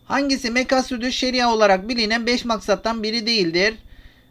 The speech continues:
Aklı, dini, nesli, sağlığı, malı. Evet, hangisi cevabın hocam? Sağlığı diyen hoca kardeşlerimi tebrik ediyorum. Ahlak alanında fıkıh usulü eserlerinde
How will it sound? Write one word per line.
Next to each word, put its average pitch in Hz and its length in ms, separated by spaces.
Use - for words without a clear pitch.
Aklı, 208 680
dini, 214 580
nesli, 220 500
sağlığı, 214 800
malı. 202 640
Evet, 196 340
hangisi 214 340
cevabın 170 300
hocam? 180 320
Sağlığı 196 600
diyen 180 360
hoca 190 220
kardeşlerimi 180 720
tebrik 185 400
ediyorum. 160 580
Ahlak 262 420
alanında 233 500
fıkıh 254 420
usulü 254 340
eserlerinde 226 880